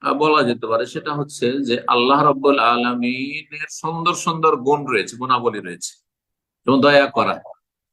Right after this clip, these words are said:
রহমত, আল্লাহর রহমত, তিনি রহমান, তিনি রহিম, তিনি ক্ষমা করে থাকেন।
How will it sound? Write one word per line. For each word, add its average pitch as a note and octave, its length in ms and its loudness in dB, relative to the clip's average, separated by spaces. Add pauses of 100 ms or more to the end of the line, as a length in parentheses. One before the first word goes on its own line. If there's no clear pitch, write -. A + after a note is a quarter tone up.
(380)
রহমত, B2+ 400 0
আল্লাহর B2+ 400 0
রহমত, C3 320 -2 (140)
তিনি B2+ 200 -6
রহমান, B2+ 520 -2
তিনি C#3 220 -2
রহিম, C3+ 400 0 (640)
তিনি C#3+ 200 0
ক্ষমা C#3+ 300 2
করে C#3 260 4
থাকেন। A2+ 380 -4